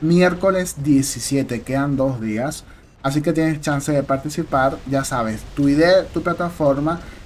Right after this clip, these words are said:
me dejas tu comentario y si tienes un arma me lo dejas en el comentario, súper bien. No hay necesidad, eh, pues, eh, si estás suscrito al canal, mucho mejor, eso me ayuda muchísimo. Saco mi segunda opción.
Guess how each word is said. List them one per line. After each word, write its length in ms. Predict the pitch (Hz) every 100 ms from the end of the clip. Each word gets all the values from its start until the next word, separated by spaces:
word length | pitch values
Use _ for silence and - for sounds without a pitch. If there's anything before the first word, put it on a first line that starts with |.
| -
me 120 | 139
dejas 260 | 143 156 165
tu 100 | 165
comentario 720 | 156 143 127 135 180 196 226
y 80 | 170
si 140 | 156 147
tienes 240 | 147 180
un 180 | 180 170
arma 300 | 160 156 165
me 100 | 143
lo 120 | 127
dejas 320 | 127 143 143
en 80 | 147
el 100 | 135
comentario, 580 | 143 147 143 139 135 156
súper 360 | - 120 117
bien. 340 | 113 165 202 220 - - - - - - -
No 100 | 131
hay 40 |
necesidad, 720 | 135 147 147 123 120 147 165 -
eh, 140 | 139 135
pues, 480 | 131 123 120 - -
eh, 320 | 123 131 127 123
si 120 | 135
estás 240 | 135 139
suscrito 380 | 180 175 170 180
al 40 |
canal, 320 | 175 135 170 175
mucho 300 | 120 - 135
mejor, 380 | 110 170 208 -
eso 220 | 131 - 123
me 100 | 117
ayuda 320 | 113 123 -
muchísimo. 600 | 147 175 175 113 101 90 - - - -
Saco 260 | - 190 330
mi 140 | 302
segunda 320 | 220 175 180
opción. 480 | 175 - 151 120 92